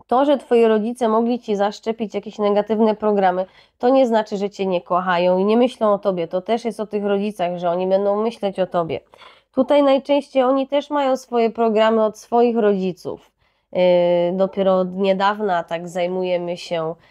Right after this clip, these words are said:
yy, sobą i rozwojem własnym, bo mamy na to przestrzeń, tak? Tutaj to oczyszczenie, mm, tej relacji z rodzicami, yy, tych programów, które rodzice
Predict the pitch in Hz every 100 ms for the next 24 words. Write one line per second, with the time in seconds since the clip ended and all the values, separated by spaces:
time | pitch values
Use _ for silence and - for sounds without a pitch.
0 | _ - 170 170 - 190 226 202 185 180
1 | 170 185 190 185 180 180 180 180 175 180
2 | 196 196 190 202 196 180 190 175 180 185
3 | - 214 196 - - 156 160 190 214 _
4 | _ _ _ _ _ 269 269 277 254 -
5 | - 226 220 - - 247 - 233 - -
6 | 254 233 202 185 175 202 262 _ _ _
7 | _ - 196 190 190 208 208 208 214 220
8 | 220 226 214 220 208 202 196 - 190 185
9 | 180 170 175 196 _ _ - 180 185 185
10 | 214 - 226 220 214 220 220 208 214 -
11 | - 208 202 202 196 190 190 - 180 175
12 | 180